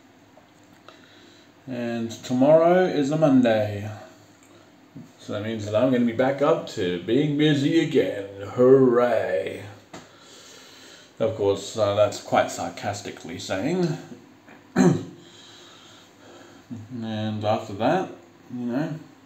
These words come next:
who knows what might happen on the weekend? Nothing, probably.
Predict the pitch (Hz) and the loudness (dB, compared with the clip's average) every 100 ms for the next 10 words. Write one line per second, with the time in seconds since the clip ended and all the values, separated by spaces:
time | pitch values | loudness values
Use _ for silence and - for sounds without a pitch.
0 | - 135 139 135 127 123 113 117 123 120 | -6 -4 0 0 0 -2 -4 -4 -4 -4
1 | 127 117 110 113 110 113 101 98 95 120 | -2 -2 -2 -4 -6 -6 -6 -6 -6 -4
2 | 113 107 - 90 92 95 95 107 101 107 | -2 -4 -6 -6 -6 -10 -12 -12 -10 -6
3 | 110 113 110 | -4 -4 -6